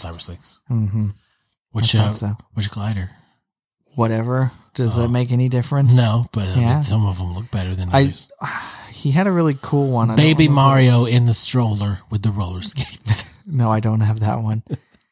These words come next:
Speaker 2: Uh, he had a really cool bike. It was like a horse.
Speaker 1: Oh, cool.
Speaker 2: Yeah.
Speaker 1: Nice.
Speaker 2: It was fun.
Speaker 1: Yeah, it's a fun game. It's a
Speaker 2: But
Speaker 1: fun
Speaker 2: it, he
Speaker 1: game.
Speaker 2: didn't have sport bike, which I thought was odd.
Speaker 1: Well, he probably just isn't very good,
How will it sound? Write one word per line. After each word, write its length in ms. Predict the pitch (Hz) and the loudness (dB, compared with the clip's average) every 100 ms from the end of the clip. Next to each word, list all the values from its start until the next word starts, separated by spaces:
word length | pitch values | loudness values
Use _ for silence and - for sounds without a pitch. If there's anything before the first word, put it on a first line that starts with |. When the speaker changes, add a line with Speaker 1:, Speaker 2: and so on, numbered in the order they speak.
| _ _ _ _ _ _ - | _ _ _ _ _ _ -6
Speaker 2:
Uh, 420 | 127 131 127 123 | -2 0 0 0
he 220 | - 143 | -2 2
had 160 | 185 294 | 2 4
a 60 | 208 | 2
really 200 | 208 220 | 2 2
cool 220 | 208 160 | 2 2
bike. 360 | 123 175 139 | 4 4 4
It 40 | 143 | 0
was 100 | 143 | 2
like 120 | 156 | 2
a 60 | 110 | 0
horse. 680 | 165 165 117 - - - _ - | 2 2 2 -4 -8 -10 _ -16
Speaker 1:
Oh, 160 | 147 117 | -14 -8
cool. 340 | - 190 98 _ - | -4 -2 -4 _ -4
Speaker 2:
Yeah. 300 | 165 175 107 - - | 2 4 2 -2 -12
Speaker 1:
Nice. 300 | 135 110 - _ _ _ _ _ | -10 -10 -12 _ _ _ _ _
Speaker 2:
It 40 | 175 | -14
was 100 | - | -10
fun. 320 | - 165 120 - _ _ - | -2 -2 -2 -6 _ _ -6
Speaker 1:
Yeah, 120 | 143 | -2
it's 100 | 147 | -2
a 40 | - | -2
fun 160 | 101 | -4
game. 200 | 95 95 - _ _ | -4 -8 -12 _ _
It's 100 | - | -8
a 40 | |
Speaker 2:
But 60 | 139 | -2
Speaker 1:
fun 80 | 131 | 0
Speaker 2:
it, 40 | 156 | 2
he 60 | |
Speaker 1:
game. 80 | 156 | 2
Speaker 2:
didn't 120 | 190 | 4
have 140 | 214 - | 2 0
sport 340 | - 208 180 | -2 -2 0
bike, 300 | 101 107 - | -4 -6 -6
which 120 | 120 | -4
I 60 | 139 | -2
thought 180 | 147 - | -2 -2
was 120 | 120 | -4
odd. 340 | - - - - _ - | -6 -8 -10 -16 _ 0
Speaker 1:
Well, 220 | 113 113 | 2 4
he 80 | 104 | 4
probably 260 | 107 98 | 2 0
just 220 | 92 92 | -2 -2
isn't 220 | 92 92 87 | -2 -2 -2
very 160 | 82 | -6
good, 280 | 87 82 78 | -6 -6 -8